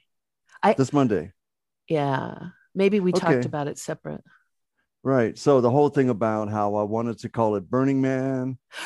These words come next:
Speaker 2: um, and,
Speaker 1: <sighs>
Speaker 2: uh, I was told you can't because Burning Man is proprietary. Then I said, "Okay, I'm gonna call it Burning Mick." And my friend said, "That is the most morbid thing we've ever heard. No one's gonna come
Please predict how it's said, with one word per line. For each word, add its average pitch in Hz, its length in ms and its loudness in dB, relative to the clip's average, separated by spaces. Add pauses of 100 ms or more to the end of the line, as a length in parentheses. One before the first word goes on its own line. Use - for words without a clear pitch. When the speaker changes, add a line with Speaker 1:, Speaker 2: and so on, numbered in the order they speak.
(160)
Speaker 2:
um, 90 640 -4 (1000)
and, 107 240 0
Speaker 1:
<sighs> 101 240 -2
Speaker 2:
uh, 101 180 2
I 104 40 2
was 107 140 -2
told 117 220 2
you 104 60 -10
can't 139 280 0
because 117 160 -6
Burning 127 240 0
Man 120 160 -2
is 107 80 -6
proprietary. 123 960 0
Then 107 120 -6
I 104 60 -4
said, 104 160 -10
"Okay, 110 180 -2
I'm 110 60 2
gonna 110 120 -2
call 117 160 2
it 85 100 -4
Burning 135 280 4
Mick." 175 280 -4 (500)
And 113 100 -2
my 113 120 0
friend 123 280 0
said, 110 300 0
"That 156 160 4
is 156 100 -6
the 117 80 -2
most 113 240 -4
morbid 139 400 0
thing 147 120 -2
we've 135 120 -2
ever 117 220 -2
heard. 107 220 -4
No 120 140 -2
one's 170 180 -6
gonna 131 160 -4
come 127 200 -4